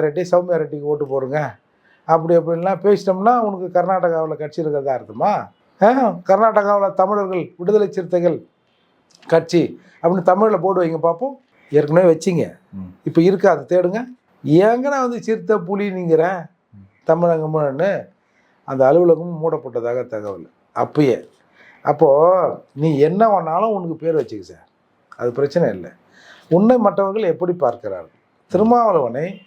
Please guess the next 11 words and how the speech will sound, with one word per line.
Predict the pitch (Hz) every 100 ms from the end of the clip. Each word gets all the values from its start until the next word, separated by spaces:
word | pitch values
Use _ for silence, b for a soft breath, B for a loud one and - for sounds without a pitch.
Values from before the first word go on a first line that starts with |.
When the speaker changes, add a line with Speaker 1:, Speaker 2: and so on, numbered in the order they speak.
| _ _ _ _ _ 160
Speaker 1:
இந்த | 160 156 156 180 175 - _ 123
அரசியல் | 160 165 185 151
கட்சிகள், | 123 - 113 127 135 - _ b b -
இல்ல | 143 143
மத்த | 147 175 147
சமூகங்கள், | 151 143 113 110 131 139 160 185
இல்ல | 196 175 185
எங்க | 190 180
சமூகம் | 143 127 110 113 131 131 - 180
எப்படி | 202 190 123
பார்க்குது? | - 98 90